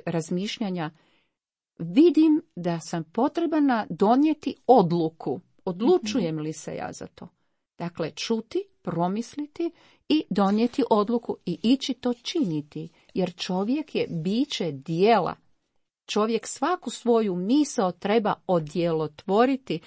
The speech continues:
Speaker 1: inače misao kako je došla, tako je i prošla. A ja želim živjeti, ja želim rasti, ja ne želim biti prolazna. Prema tome, ono dobro što sam čula, što mene izgrađuje kao čovjeka,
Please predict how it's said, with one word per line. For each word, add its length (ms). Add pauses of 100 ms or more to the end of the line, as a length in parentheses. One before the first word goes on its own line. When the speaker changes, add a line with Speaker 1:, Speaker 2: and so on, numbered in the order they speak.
(220)
Speaker 1:
inače 520
misao 560
kako 400
je 80
došla, 380
tako 380
je 140
i 40
prošla. 640 (480)
A 80
ja 260
želim 440
živjeti, 640
ja 160
želim 440
rasti, 440
ja 100
ne 120
želim 360
biti 260
prolazna. 840 (560)
Prema 240
tome, 300 (200)
ono 260
dobro 300
što 180
sam 240
čula, 360 (200)
što 260
mene 340
izgrađuje 540
kao 240
čovjeka, 580